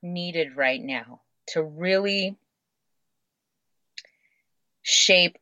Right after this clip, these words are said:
and shake people up, to really start diving in and asking themselves real questions. In our country,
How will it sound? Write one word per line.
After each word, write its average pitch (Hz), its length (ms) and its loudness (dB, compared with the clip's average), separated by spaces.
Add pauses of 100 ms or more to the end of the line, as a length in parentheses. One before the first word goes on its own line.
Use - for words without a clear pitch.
(200)
and 147 180 -4
shake - 480 2
people 147 460 -4 (100)
up, 135 240 0 (1400)
to 180 120 -2 (260)
really 214 640 4
start 156 680 6 (200)
diving 165 520 2
in 151 200 -8
and 101 160 -12
asking 151 460 -6
themselves 143 800 -4 (140)
real 139 640 2
questions. - 800 -4 (1300)
In 180 140 6
our 214 160 8
country, 139 720 -4